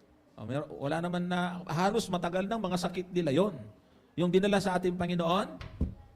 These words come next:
ah, yung dinala sa ating Panginoon, ng mga may sakit. Hindi yun, nung araw lang yung nagkasakit. Kara-, karamihan doon may, may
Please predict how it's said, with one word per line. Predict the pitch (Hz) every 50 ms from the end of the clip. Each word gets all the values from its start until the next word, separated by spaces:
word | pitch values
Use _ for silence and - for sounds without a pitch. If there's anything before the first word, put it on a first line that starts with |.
| - - - _ _ _ _ _ _ _ _ _ _ _ -
ah, | 139 165 - - -
yung | 185 175
dinala | 175 185 208 233 226
sa | 233 240 247 240
ating | - 262 254
Panginoon, | - 262 269 277 311 262 214
ng | 208 220 240
mga | 247 254 254
may | 277
sakit. | 254 - 262 285 294 262 240 - - - - - - _ - - - - - - - - - - - -
Hindi | 202 233 247 262 262 262
yun, | 285 285 285 269
nung | 254 247 269
araw | 254 247 240 254 262
lang | 269 269 269
yung | 277 277 277
nagkasakit. | - 233 - 220 208 - 370 - - - - - - - - - - - - - - - - - _ -
Kara-, | 196 190 190 196 196
karamihan | - 160 147 151 165 180 175 - 165
doon | 170 - 311
may, | 254 208 185 170 175 - - - - - - - -
may | - 156 196 214 208